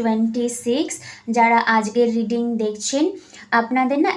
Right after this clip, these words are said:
এনার্জি, আহ, খুব ভালো থাকবে। নতুন, আহ, ফ্রেন্ড সার্কেল বা even যেহেতু ওয়ার্ল্ড রয়েছে, এটা খানিকটাও হলে না পাস্টের এনার্জি, আহ, পাস্টের লাভার, পাস্টের এক্স, পাস্টের হচ্ছে গিয়ে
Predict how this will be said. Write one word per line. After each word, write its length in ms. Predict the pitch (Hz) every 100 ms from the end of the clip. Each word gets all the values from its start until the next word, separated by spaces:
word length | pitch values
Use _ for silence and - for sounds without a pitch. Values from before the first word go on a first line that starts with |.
| -
এনার্জি, 800 | 240 247 277 277 285 311 320 311
আহ, 340 | 233 226 220 -
খুব 320 | 349 220 202
ভালো 400 | 208 226 233 240
থাকবে। 580 | 226 202 196 208 262 294 - - 240
নতুন, 560 | 254 277 320 330 330 - -
আহ, 240 | 226 220 - - - -
ফ্রেন্ড 320 | 330 349 370
সার্কেল 640 | - 285 262 254 285 285
বা 160 | 254 269
even 340 | 269 269 254 226
যেহেতু 360 | 240 254 294
ওয়ার্ল্ড 480 | 269 220 233 269 277
রয়েছে, 400 | 262 220 220 320 - - -
এটা 200 | - 285
খানিকটাও 560 | 294 277 294 302 320 311
হলে 200 | 311 330
না 140 | 381 - 269
পাস্টের 580 | 247 247 - 339 330
এনার্জি, 640 | 311 254 247 247 240 254 262 - - -
আহ, 240 | 226 233 233
পাস্টের 600 | 247 254 - 294 285 240
লাভার, 560 | 226 240 254 269 262
পাস্টের 560 | 262 226 226 - 240 220 -
এক্স, 460 | 247 294 285 285 -
পাস্টের 460 | 247 233 240 277 269
হচ্ছে 280 | 269 294 269
গিয়ে 220 | 285